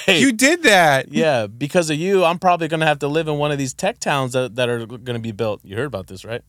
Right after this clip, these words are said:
Speaker 1: Yeah, no.
Speaker 2: Oh, you haven't heard about this?
Speaker 1: A
Speaker 2: Oh,
Speaker 1: tech town that's gonna be built? What does that
Speaker 2: tech
Speaker 1: even mean?
Speaker 2: town. So, like, Google, Facebook, all these companies, right,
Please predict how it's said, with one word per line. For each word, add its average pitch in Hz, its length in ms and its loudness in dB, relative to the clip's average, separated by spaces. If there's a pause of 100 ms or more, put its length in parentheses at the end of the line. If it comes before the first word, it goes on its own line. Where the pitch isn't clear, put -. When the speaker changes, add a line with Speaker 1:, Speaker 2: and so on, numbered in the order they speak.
(420)
Speaker 1:
Yeah, 82 560 -6
no. 127 280 -10 (160)
Speaker 2:
Oh, 98 120 -14
you 123 120 -2
haven't 131 160 -2
heard 147 100 2
about 202 220 -2
this? 247 200 -4
Speaker 1:
A - 60 -10
Speaker 2:
Oh, 113 340 2
Speaker 1:
tech - 220 0
town 175 280 -2
that's 185 120 -12
gonna 214 140 -14
be 220 80 -10
built? 240 160 -10
What 240 100 -8
does 247 80 -12
that 135 100 -8
Speaker 2:
tech 151 100 4
Speaker 1:
even 170 80 0
mean? 285 40 -8
Speaker 2:
town. 131 260 0
So, 123 140 -2
like, 110 220 -4
Google, 165 760 2
Facebook, 160 880 0
all 143 100 2
these 147 120 -2
companies, 143 480 -4
right, 135 280 0